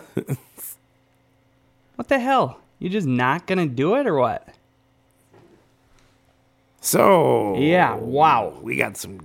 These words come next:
Speaker 1: good
Speaker 2: I, I figured
Speaker 1: stuff
Speaker 2: when we started,
Speaker 1: here.
Speaker 2: we started at a time that we could talk about draft until the Vikings picked,
Speaker 1: <laughs>
Speaker 2: you know?
Speaker 1: Yeah.
Speaker 2: But Jesus, I didn't realize that they were gonna bring fifteen guys out on the
Speaker 1: Well,
Speaker 2: stage.
Speaker 1: <clears throat> and you think we're up next. We're gonna go through this whole dog
Speaker 2: Yeah,
Speaker 1: and pony show,
Speaker 2: the whole
Speaker 1: too.
Speaker 2: thing again.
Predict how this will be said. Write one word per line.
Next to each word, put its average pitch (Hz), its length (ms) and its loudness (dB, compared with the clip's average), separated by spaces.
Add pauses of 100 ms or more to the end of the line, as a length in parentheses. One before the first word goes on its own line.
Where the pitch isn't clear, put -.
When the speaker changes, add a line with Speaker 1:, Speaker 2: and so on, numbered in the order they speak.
(220)
Speaker 1:
good 101 200 -12
Speaker 2:
I, 190 140 2 (100)
I 220 160 2
figured 247 340 -4
Speaker 1:
stuff 202 80 -2
Speaker 2:
when 196 80 2
we 185 100 2
started, 196 440 0
Speaker 1:
here. 160 40 -2
Speaker 2:
we 151 80 2
started 180 400 0
at 180 180 2
a 139 80 -14
time 156 640 0 (320)
that 139 280 2
we 147 160 0
could 147 460 0 (380)
talk 147 200 0
about 175 220 0
draft 151 360 -2
until 135 300 -2
the 147 80 -2
Vikings 139 360 0
picked, - 400 -2 (160)
Speaker 1:
<laughs> - 140 -12
Speaker 2:
you 139 120 -2
know? 135 320 -2 (100)
Speaker 1:
Yeah. - 320 -10
Speaker 2:
But 120 180 0
Jesus, 160 400 -2
I 135 100 2
didn't 151 180 2
realize 170 340 4
that 139 120 -12
they 156 100 4
were 151 100 0
gonna 147 140 0
bring 151 320 0
fifteen 180 640 -4
guys 170 320 2
out 160 160 4
on 151 100 2
the 143 120 2
Speaker 1:
Well, 151 340 4
Speaker 2:
stage. - 140 -14
Speaker 1:
<clears throat> - 20 -6
and - 920 -8
you 113 140 -2
think 120 220 -4
we're 131 260 2
up 117 120 2
next. 104 460 -6
We're 117 480 -6
gonna 131 180 -2
go 110 160 0
through - 200 -6
this 107 180 -6
whole 110 160 -4
dog 107 220 2
Speaker 2:
Yeah, 320 120 6
Speaker 1:
and 127 80 0
pony 113 260 -2
show, - 160 -6
Speaker 2:
the 151 80 2
whole 196 160 4
Speaker 1:
too. 285 80 2
Speaker 2:
thing 277 200 2
again. 262 340 0